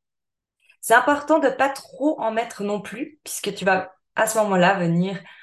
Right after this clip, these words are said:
alourdir ton cheveu et graisser ton cuir chevelu, ce qui est pas ce qu'on veut. Tu l'appliques, tu ne le chauffes pas trop dans tes mains et tu viens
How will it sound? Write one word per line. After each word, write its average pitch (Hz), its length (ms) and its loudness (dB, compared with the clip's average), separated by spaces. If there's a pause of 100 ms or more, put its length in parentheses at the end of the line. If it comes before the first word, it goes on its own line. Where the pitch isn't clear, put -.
(420)
alourdir 202 800 -2 (520)
ton 170 120 -2
cheveu 180 500 0
et 185 200 0
graisser 180 480 -2
ton 180 120 -2
cuir 170 220 -4
chevelu, 170 320 0
ce - 120 -14
qui 160 80 0
est 156 100 -2
pas 165 320 2
ce - 120 -14
qu'on 156 160 -2
veut. - 180 -14 (1800)
Tu 302 140 2
l'appliques, 277 800 0 (600)
tu 220 120 -10
ne 220 140 0
le 220 140 2
chauffes - 320 -4 (100)
pas 311 180 4
trop 262 280 -4
dans 247 160 -2
tes 202 160 -4
mains 165 340 -2 (1080)
et 294 180 -2
tu - 180 -10
viens 220 520 2